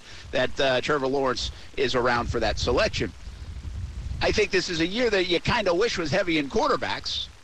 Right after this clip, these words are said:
so you could really dangle that pick away. And there is not this clear-cut number one player, this stud player. There's some thought that it's a little light at the top of the draft. So maybe it is a little bad luck that the Jags are sitting here with the number one overall pick.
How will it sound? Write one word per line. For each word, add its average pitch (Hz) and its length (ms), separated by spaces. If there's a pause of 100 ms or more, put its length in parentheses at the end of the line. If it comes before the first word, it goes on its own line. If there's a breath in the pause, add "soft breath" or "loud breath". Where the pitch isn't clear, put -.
(420)
so 190 220
you 185 200
could 180 260
really 202 320
dangle 156 400
that 123 240
pick - 220
away. 98 480 (340)
And 147 580
there 175 320
is 196 180
not 185 360
this 151 200
clear-cut 160 720
number 156 300
one 147 340
player, 151 440
this 131 180
stud 170 460
player. 156 320
There's 135 160
some 123 120
thought 170 280
that 143 160
it's 131 100
a 127 60
little 147 260
light 147 220
at - 100
the 127 60
top 143 260
of 139 80
the 120 80
draft. 139 460 (320 loud breath)
So 180 180
maybe 208 320
it 185 80
is 202 220
a 185 60
little 160 220
bad 139 280
luck 139 220
that 135 120
the 127 60
Jags 151 340
are 156 40
sitting 165 300
here 147 140
with 143 160
the 135 60
number 139 240
one 135 100
overall 131 380
pick. 165 340